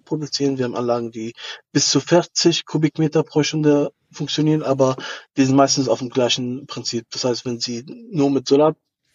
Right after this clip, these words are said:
betrieben werden, wenn vor Ort kein Strom vorhanden sein sollte, dann laufen sie nur zehn Stunden und dann machen sie, wenn sie, wenn sie halt fünfzig Stunden, fünfzig Kubik pro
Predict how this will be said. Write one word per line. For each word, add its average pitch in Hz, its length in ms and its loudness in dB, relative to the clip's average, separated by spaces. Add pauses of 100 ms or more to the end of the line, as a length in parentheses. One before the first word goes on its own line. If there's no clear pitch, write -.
(280)
betrieben 165 460 0
werden, 175 400 2 (360)
wenn 131 160 2
vor - 140 -2
Ort - 240 -2
kein 151 220 2
Strom 147 400 2
vorhanden 147 340 -2
sein 143 200 0
sollte, 147 420 2
dann 135 280 0
laufen 135 240 0
sie 131 80 -4
nur 123 180 -2
zehn 123 180 0
Stunden 165 480 2 (460)
und 127 100 2
dann 127 120 4
machen 131 280 2
sie, 123 380 -4 (800)
wenn 123 220 2
sie, 131 160 -8 (380)
wenn 139 240 0
sie 120 180 0
halt 117 160 -4
fünfzig 123 340 -2
Stunden, 131 300 0
fünfzig - 320 -2
Kubik 131 220 -4
pro 127 340 0